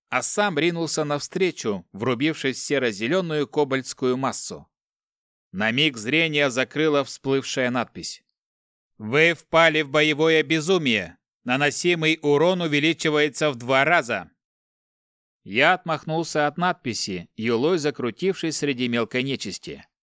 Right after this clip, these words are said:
Клинки сверкали и пели, летела кровь, и вот уже кобальды не напирают.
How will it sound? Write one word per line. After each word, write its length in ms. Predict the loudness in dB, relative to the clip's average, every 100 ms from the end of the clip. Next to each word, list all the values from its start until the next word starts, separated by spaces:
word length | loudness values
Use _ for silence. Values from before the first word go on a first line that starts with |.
| _ _ _ _ -4
Клинки 500 | 0 0 0 -2 0
сверкали 680 | 0 0 0 0 0 2
и 120 | 0 0
пели, 540 | -2 -2 -2 -4 -8 _ -10
летела 500 | -6 -4 0 0 0
кровь, 640 | -2 -2 0 -2 -6 _ _ _
и 100 | -4
вот 240 | 0 0 -2
уже 240 | -4 -4
кобальды 560 | 0 0 2 0 0 -2
не 140 | -2
напирают. 760 | -4 -4 -2 0 0 -2 -10